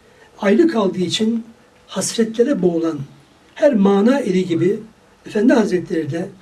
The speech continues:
o gizemler, nurlar, feyizler ve elvan elvan ruhani renk cümbüşü içerisinde doyumsuz yakınlık ve birlik zevklerinin,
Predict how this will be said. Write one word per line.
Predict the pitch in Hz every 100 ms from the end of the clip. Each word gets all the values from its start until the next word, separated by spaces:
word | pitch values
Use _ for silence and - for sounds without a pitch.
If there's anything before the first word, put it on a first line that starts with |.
| _ _
o | 208
gizemler, | 190 180 214 202 202 214 220 - - _ _
nurlar, | 185 196 180 185 196 190 - _ _
feyizler | - 180 180 165 180 190 180
ve |
elvan | 196 208 185 220 285 247
elvan | 190 170 165 139 131 - _ _ _ _ 190
ruhani | 220 202 226 240 294 311 - _ -
renk | 262 320 -
cümbüşü | 196 175 165 -
içerisinde | 139 165 - 175 156 190 220 220 - - _ 185
doyumsuz | 190 233 - 262 190
yakınlık | 196 220 208 214 330 - - - - - -
ve | 202 156
birlik | 220 330 226
zevklerinin, | 185 180 - 196 170 214 277